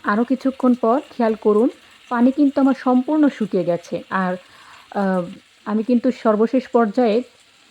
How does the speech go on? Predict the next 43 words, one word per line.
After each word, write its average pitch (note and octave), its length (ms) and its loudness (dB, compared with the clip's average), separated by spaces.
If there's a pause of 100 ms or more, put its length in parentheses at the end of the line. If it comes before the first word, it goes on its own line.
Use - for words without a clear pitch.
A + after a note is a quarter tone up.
ধনেপাতা G3+ 360 -2
কুচি A3+ 240 -4
ছড়িয়ে G3 280 -2
দিচ্ছি। G3 260 -8
খেয়াল G#3+ 240 -2
করুন A3+ 220 0
নিচে G#3+ 220 0
কিন্তু A#3+ 200 2
একটু A#3+ 220 -4
পোড়া B3 200 4
পোড়া B3 200 -2
হয়ে F3+ 160 0
গেছে। - 300 -8 (520)
চচ্চড়ি B3 420 0
কিন্তু C4+ 280 2
একটু C4+ 160 -2
পোড়া A3+ 280 2
পোড়া B3 240 0 (140)
না G#3 240 -2
খেলে A3+ 260 -2
ভালো G3+ 240 -2
লাগে F3 200 -2
না, E3 140 -4
অবশ্যই G#3+ 320 -4
একটু C4 180 -4
পোড়া A3+ 260 -2
পোড়া A3+ 180 -2
করে A3 200 -2
নিতে A3 200 -4
হবে। A#3+ 240 -2 (840)
আর F#3 240 0
ঢাকনাটা G3+ 500 -4 (500)
দিয়ে G#3 260 -2
আমি G#3 140 0
চুলাটা F#3 280 -4
নিভিয়ে F3 240 -2
দিলাম। F3 260 -8 (760)
এই D4 100 -2
তো C#4 140 2
তৈরি C#4 300 2
হয়ে C4+ 120 4
গেল B3+ 160 4
আমার A#3+ 300 2